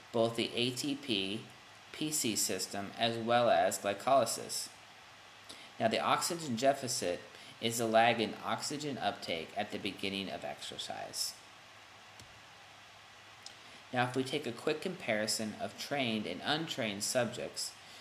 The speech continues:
trained subjects have a lower oxygen deficit. They are better developed in their aerobic bioenergetic capacity, and this is due to cardiovascular or muscular adaptations.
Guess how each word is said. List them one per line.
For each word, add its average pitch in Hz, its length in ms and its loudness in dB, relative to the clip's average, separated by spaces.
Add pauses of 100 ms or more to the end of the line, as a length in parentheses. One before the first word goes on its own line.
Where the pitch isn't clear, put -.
(160)
trained 220 320 0
subjects - 640 2 (280)
have 117 140 0
a 120 60 2
lower 123 500 6
oxygen 104 640 0
deficit. - 600 -2 (720)
They 113 120 4
are 113 60 10
better 110 380 6
developed 113 520 6
in 110 140 -2
their 101 260 2
aerobic 110 440 2 (180)
bioenergetic 107 960 4
capacity, 98 800 -2 (840)
and 123 160 2
this 147 200 2
is 185 100 -2
due 110 360 6
to 110 180 -2
cardiovascular 113 1120 4 (400)
or 113 260 6
muscular 107 640 2
adaptations. 85 1040 -4